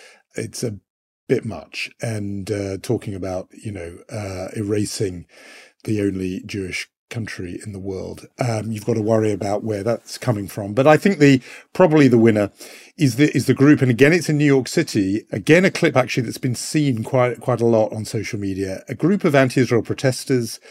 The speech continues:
targeting, uh, New York's Memorial Sloan Kettering Cancer Center and Pediatric Hospital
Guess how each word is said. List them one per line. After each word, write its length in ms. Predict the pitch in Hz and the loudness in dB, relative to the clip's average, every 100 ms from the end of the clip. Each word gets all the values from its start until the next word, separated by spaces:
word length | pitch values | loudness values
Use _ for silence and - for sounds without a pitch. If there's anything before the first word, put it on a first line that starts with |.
| - - _ | -20 -20 _
targeting, 800 | - 151 160 131 143 139 131 131 _ 139 110 - | 2 4 4 2 4 4 4 0 _ -14 -12 -6
uh, 160 | 147 117 | -4 -2
New 120 | 120 | 2
York's 320 | 143 131 117 | 4 2 2
Memorial 500 | 127 120 143 139 131 | 0 4 6 8 6
Sloan 560 | 113 - 135 123 120 117 | 4 2 6 6 4 2
Kettering 600 | - 131 123 127 117 113 - | -2 -4 -2 0 0 0 -4
Cancer 540 | - 165 170 147 - 92 | -6 -2 -2 -2 -6 -6
Center 560 | - 85 78 - 87 - _ _ _ _ _ _ | -6 -8 -10 -12 -14 -16 _ _ _ _ _ _
and 200 | 107 101 | -8 -8
Pediatric 600 | - 160 131 131 - 131 | 0 0 2 -2 -2 -4
Hospital 600 | 120 - - - 82 101 | -6 -6 -10 -10 -12 -16